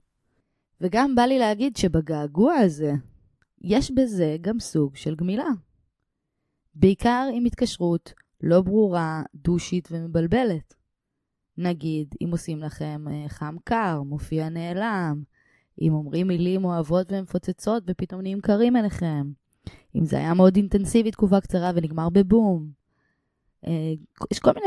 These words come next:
וריאציות של דברים כאלה. ואז יש מעבר לשברון לב ושברון של הפנטזיה והאכזבה.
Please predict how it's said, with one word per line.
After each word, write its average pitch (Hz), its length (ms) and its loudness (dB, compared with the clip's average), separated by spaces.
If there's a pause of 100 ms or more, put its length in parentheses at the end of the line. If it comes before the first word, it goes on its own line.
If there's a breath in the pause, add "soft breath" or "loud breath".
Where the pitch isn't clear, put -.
וריאציות 170 480 6
של 165 120 2
דברים 151 340 0
כאלה. 139 360 -2 (1160 loud breath)
ואז 294 180 8
יש 349 180 4
מעבר 320 440 6
לשברון 165 540 6
לב 151 420 2 (320)
ושברון 165 420 2
של 165 160 4
הפנטזיה 151 720 2
והאכזבה. 139 640 0